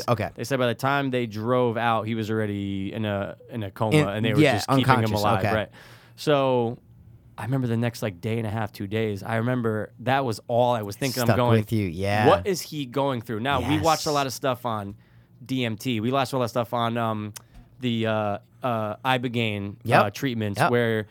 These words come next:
Speaker 2: you get put under and hal-, or you get hallucinogenics to fucking, to detox yourself. But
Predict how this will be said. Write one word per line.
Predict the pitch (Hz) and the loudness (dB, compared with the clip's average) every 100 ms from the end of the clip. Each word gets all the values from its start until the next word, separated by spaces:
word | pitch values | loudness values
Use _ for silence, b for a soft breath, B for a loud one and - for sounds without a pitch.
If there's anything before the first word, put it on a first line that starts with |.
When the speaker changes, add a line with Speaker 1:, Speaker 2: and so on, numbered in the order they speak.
| b | b
Speaker 2:
you | - 117 | -6 0
get | 127 - | 0 2
put | 143 135 | 0 0
under | 131 131 | 0 0
and | 127 | 0
hal-, | 113 120 | -2 -2
or | 127 | -2
you | 120 | -2
get | 113 123 110 | 0 -2 -2
hallucinogenics | 117 139 135 127 120 127 120 - | -2 -2 0 -2 -2 -2 -4 -4
to | 120 | -6
fucking, | - 120 110 113 104 b b b | -2 -4 -2 -6 -6 b b b
to | 123 | -8
detox | 98 139 131 127 123 | -4 -4 2 2 2
yourself. | 120 - 120 | -2 -2 -2
But | - 117 | -2 -6